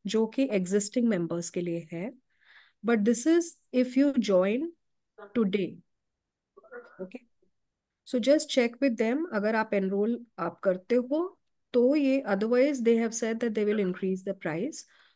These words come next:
For the new participants, it is, uh, after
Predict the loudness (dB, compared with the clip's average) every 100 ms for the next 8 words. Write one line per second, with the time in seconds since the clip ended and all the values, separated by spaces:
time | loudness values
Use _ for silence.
0 | _ 2 4 6 6 6 4 2 2 0
1 | -2 -2 0 -2 -4 -12 _ _ _ -2
2 | 2 4 4 0 -2 -2 0 -2 0 0